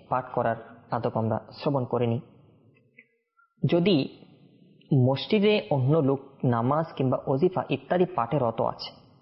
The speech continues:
মনে করেন আমরা মসজিদে গেলাম, তখন কোনো লোক নামাজ বা ওজিফা পাঠ করছে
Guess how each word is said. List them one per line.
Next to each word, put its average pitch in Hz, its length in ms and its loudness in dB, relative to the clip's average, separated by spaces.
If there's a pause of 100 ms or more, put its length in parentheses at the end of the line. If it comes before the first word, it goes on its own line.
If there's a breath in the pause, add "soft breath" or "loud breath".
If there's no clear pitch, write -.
(200)
মনে 165 100 4
করেন 175 160 2
আমরা 156 180 2
মসজিদে 139 400 0
গেলাম, 135 240 0 (480 loud breath)
তখন 135 460 0 (760)
কোনো 143 240 2
লোক 131 280 0
নামাজ 123 400 2 (100)
বা 123 240 0
ওজিফা 147 260 0
পাঠ - 280 -4
করছে 139 280 -4